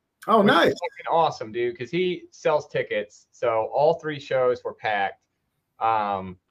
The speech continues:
Speaker 2: we were in Columbiana, and this place, there was, like, a hundred and twenty people that night. Uh, can, counting, like, I don't know, yeah, counting everybody. It was, so that was, like, one of the larger rooms I've done for a long time. That was super exciting.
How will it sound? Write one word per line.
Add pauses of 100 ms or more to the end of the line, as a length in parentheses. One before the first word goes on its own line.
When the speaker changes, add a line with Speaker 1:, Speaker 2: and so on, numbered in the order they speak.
(540)
Speaker 2:
we
were
in
Columbiana,
and
this
place,
there
was,
like,
a
hundred
and
twenty
people
that
night. (960)
Uh, (100)
can, (120)
counting,
like, (200)
I
don't
know,
yeah, (280)
counting
everybody.
It
was,
so
that
was,
like,
one
of
the
larger
rooms
I've
done
for
a
long
time.
That
was
super
exciting.